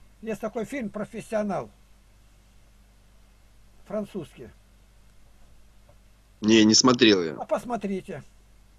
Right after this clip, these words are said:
Speaker 1: Как одного
Speaker 2: Обязательно
Speaker 1: разведчика,
Speaker 2: посмотрю.
Speaker 1: разведчика забросили, а его свои же выдали.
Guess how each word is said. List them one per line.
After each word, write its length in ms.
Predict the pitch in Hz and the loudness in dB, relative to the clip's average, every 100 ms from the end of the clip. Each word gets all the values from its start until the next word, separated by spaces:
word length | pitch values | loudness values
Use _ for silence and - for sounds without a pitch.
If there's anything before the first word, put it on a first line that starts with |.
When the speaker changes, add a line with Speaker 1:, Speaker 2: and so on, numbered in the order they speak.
| - _ _ _ - - _ | -20 _ _ _ -20 -20 _
Speaker 1:
Как 200 | 214 202 | -6 -4
одного 300 | 220 190 - | -4 -2 2
Speaker 2:
Обязательно 560 | 233 110 214 92 92 87 | 4 4 4 2 -2 -4
Speaker 1:
разведчика, 60 | |
Speaker 2:
посмотрю. 260 | 90 190 233 | -6 -6 -6
Speaker 1:
разведчика 520 | 175 233 - 175 196 | -8 -10 -10 -10 -8
забросили, 540 | 220 214 294 - 170 | -6 -6 -6 -8 -8
а 60 | 185 | -6
его 180 | 233 214 | -4 -6
свои 280 | 214 254 240 | -8 -8 -6
же 140 | 185 | -6
выдали. 480 | 170 190 170 156 | -4 -4 -4 -8